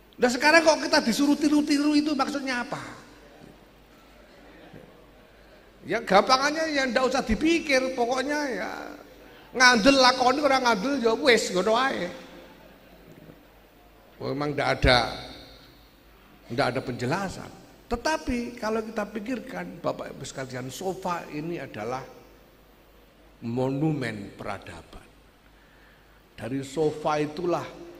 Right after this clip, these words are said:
titik mulai ikhtiar Siti Hajar menemukan sumber energi yang akan kemudian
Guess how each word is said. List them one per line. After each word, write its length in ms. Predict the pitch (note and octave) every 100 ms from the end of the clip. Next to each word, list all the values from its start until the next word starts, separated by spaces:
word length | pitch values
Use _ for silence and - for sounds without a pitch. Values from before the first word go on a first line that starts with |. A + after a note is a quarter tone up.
| -
titik 400 | - C3+ C#3+ C#3+
mulai 560 | D3+ C#3+ C#3 D3+ D3+ -
ikhtiar 800 | G#3 - - - F3+ E3 D#3 C3+ -
Siti 320 | D3+ - B2
Hajar 560 | G#2 A2+ - C3+ A#2 A#2
menemukan 800 | D3 C#3+ C#3+ D#3 C3+ C#3+ C3 A#2
sumber 640 | - A3+ F#3 C#3+ E3 C#3 D3
energi 720 | C#3 C#3 B2+ - D#3 G3 A#3 - - - - D3+
yang 320 | D3 D3 C#3
akan 240 | D3 C#3
kemudian 560 | B2 D3 C#3+ C3+ C#3